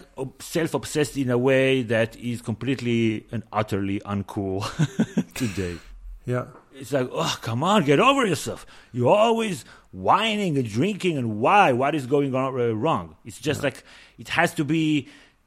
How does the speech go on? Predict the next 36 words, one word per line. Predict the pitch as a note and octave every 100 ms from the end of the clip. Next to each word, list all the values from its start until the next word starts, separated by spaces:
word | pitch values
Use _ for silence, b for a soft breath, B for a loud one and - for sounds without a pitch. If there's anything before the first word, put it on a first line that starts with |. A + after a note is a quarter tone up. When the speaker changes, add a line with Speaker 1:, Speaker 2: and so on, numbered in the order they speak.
| _
Speaker 1:
something, | - B2+ B2 C#3
you | C#3 A2+ B2+
know, | A#2+ F#2+
in | G#2+
the | G#2+
water, | A2 C3 C#3 G2 F2
in | G2
the | G2
period | - C3+ C3+ G2+ E2+ E2 F2
that | F2+ F2+
was | F2+ F2 E2
just, | G2 -
like, | F2+ - -
so | - G2+
hard | - - A2+ A2
to | G#2
deal | F#2+ F3 C3
with. | F2+
I | E2+
wonder, | A#2+ D#3 G#2+
maybe | F#2+ A2 G#2
it's | -
two | - F#2+
world | F2 E2
wars, | D#2 C2+ C#2+ -
maybe. | - - -
Speaker 2:
Yeah. | G#2+ A2
Speaker 1:
I | -
don't | A1+
know. | - _ _
Holocaust, | - F#2 - - - - -
maybe. | - - b b b _ -
Speaker 2:
Huh. | A2+ B2 - _ B B B _ - -
It's | A#2+
really, | F3 A#3 G3 D3
uh, | C3+ C3 B2+ B2+ B2 A#2+